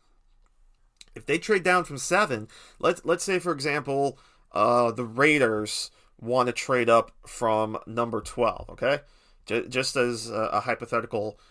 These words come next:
situation. The Pa-, uh, the, the Raiders want to trade up from twelve to seven with the Panthers. Well, the Raiders are sitting at number twelve. Rem-, or remember, they have twelve and nineteen.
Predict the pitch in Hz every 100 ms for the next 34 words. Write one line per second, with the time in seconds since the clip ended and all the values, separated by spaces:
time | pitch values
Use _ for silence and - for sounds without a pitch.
0 | _ - 113 - 110 101 - 92 - -
1 | - - - 139 - 123 110 107 - 117
2 | 113 170 190 160 165 160 - 156 151 151
3 | 131 - 139 143 127 - 131 113 104 104
4 | _ _ - 110 101 117 110 95 73 -
5 | 104 101 110 147 208 208 170 147 170 156
6 | 131 107 127 123 - 127 120 101 90 -
7 | 123 131 127 123 131 117 117 110 - 139
8 | 117 123 123 120 107 101 143 107 90